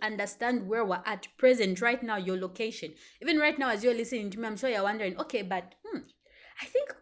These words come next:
Molwa has a point on this one." Guys, it's been six months of the year. Where are you at right now in achieving what you said you need to do by December twenty twenty-two or by twenty twenty-three or by twenty twenty-six?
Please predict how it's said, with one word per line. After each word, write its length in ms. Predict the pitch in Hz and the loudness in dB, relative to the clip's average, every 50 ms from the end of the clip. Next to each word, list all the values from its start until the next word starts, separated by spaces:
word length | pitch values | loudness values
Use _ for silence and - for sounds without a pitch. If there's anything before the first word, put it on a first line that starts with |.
| _ _ - 214 | _ _ -12 -8
Molwa 320 | 220 214 214 202 196 185 | -4 -2 0 2 0 0
has 200 | - 196 185 175 | 0 -2 -4 -4
a 80 | 190 190 | -4 -4
point 360 | 190 - 247 233 233 208 202 | 2 4 4 4 4 2 -2
on 160 | 190 180 175 | -2 -2 -2
this 200 | 185 185 185 - | -2 -4 -4 -6
one." 200 | 160 - 165 - _ _ _ _ _ - - - 214 | -10 -12 -12 -14 _ _ _ _ _ -20 -18 -6 4
Guys, 300 | 214 294 269 202 185 202 | 6 8 8 8 6 2
it's 120 | 247 247 | 0 -2
been 180 | 233 226 262 254 | 2 2 2 2
six 280 | 254 - 320 311 - - | 2 -2 -4 -4 -2 0
months 240 | 285 285 285 277 | 2 2 2 0
of 120 | 294 254 226 | -2 0 0
the 80 | 262 | 2
year. 240 | 254 254 269 302 - - _ _ _ _ _ _ _ _ _ _ _ _ _ _ _ _ _ _ | 4 4 4 2 2 -6 _ _ _ _ _ _ _ _ _ _ _ _ _ _ _ _ _ _
Where 380 | - 190 185 220 262 294 311 294 | -6 2 8 8 10 10 10 6
are 100 | - 254 | 6 4
you 180 | 247 254 254 254 - | 4 4 2 0 2
at 260 | 208 226 220 214 - | 2 2 2 0 -2
right 240 | - 208 196 196 185 | 0 0 0 0 0
now 440 | 190 185 190 190 175 151 160 185 - - - | -2 0 2 2 0 0 -2 -8 -10 -10 -8
in 180 | 208 202 202 | -6 -4 -2
achieving 500 | 196 190 - - - 262 254 226 233 202 | -2 -2 -2 -2 -2 -2 -2 -2 -2 -4
what 220 | 202 208 208 208 - | -2 -4 -4 -4 -8
you 80 | 185 | -10
said 260 | - - 208 202 175 | -6 -4 -4 -4 -4
you 80 | 185 180 | -4 -4
need 220 | 185 185 185 190 | -4 -4 -6 -8
to 100 | 190 170 | -12 -16
do 440 | 156 156 156 165 226 233 190 143 - _ _ _ _ - | -16 -16 -12 -8 -8 -8 -8 -10 -14 _ _ _ _ -6
by 320 | 160 170 170 170 170 170 - - 160 | -4 -2 -2 -2 -4 -6 -10 -16 -10
December 440 | 175 180 180 - 208 190 190 180 180 | -8 -8 -6 -4 -4 -4 -2 -4 -8
twenty 320 | 185 - 180 175 175 175 | -8 -8 -8 -8 -8 -10
twenty-two 520 | 175 - 160 151 151 151 151 - - 151 - _ _ _ _ _ _ _ _ _ - | -10 -12 -12 -10 -10 -12 -14 -16 -18 -20 -20 _ _ _ _ _ _ _ _ _ -6
or 180 | - 214 190 180 | -4 -2 -2 0
by 420 | 185 190 175 170 170 170 175 175 - _ _ - | 0 0 0 0 -2 -4 -6 -8 -14 _ _ -10
twenty 320 | - 226 196 190 196 185 | -2 -2 0 0 -2 -4
twenty-three 420 | 190 185 165 160 160 - - 165 - | -6 -6 -8 -8 -8 -10 -12 -10 -6
or 160 | - 214 196 | -2 -2 -4
by 440 | 170 175 - 190 175 175 175 175 175 - | -2 -2 -2 -2 0 0 -2 -6 -8 -8
twenty 260 | - 208 196 202 196 | -6 -4 -4 -4 -4
twenty-six? 720 | 196 - 185 170 170 165 - - - 185 - - - - | -8 -8 -8 -8 -8 -8 -10 -12 -12 -14 -12 -12 -14 -14